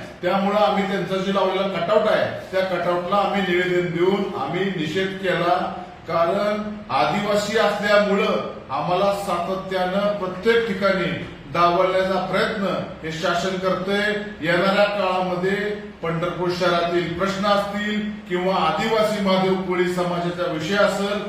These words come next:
आद्य क्रांतिकारक राघोजी बांगरे यांचा विषय असेल, त्यासाठी आम्ही राज्यभर आम्ही आंदोलन करू. येणाऱ्या काळामध्ये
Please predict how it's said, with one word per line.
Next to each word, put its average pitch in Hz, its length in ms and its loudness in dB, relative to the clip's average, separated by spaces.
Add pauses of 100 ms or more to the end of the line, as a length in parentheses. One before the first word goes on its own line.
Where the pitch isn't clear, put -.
(200)
आद्य 190 340 0
क्रांतिकारक 190 800 0
राघोजी 180 380 2
बांगरे 175 360 0
यांचा 165 180 -2
विषय 151 280 -2
असेल, 202 600 0 (160)
त्यासाठी 190 1000 2
आम्ही 160 220 0
राज्यभर 202 800 0 (240)
आम्ही 151 240 0
आंदोलन 196 540 0
करू. 185 260 4 (280)
येणाऱ्या 202 420 4
काळामध्ये 175 840 0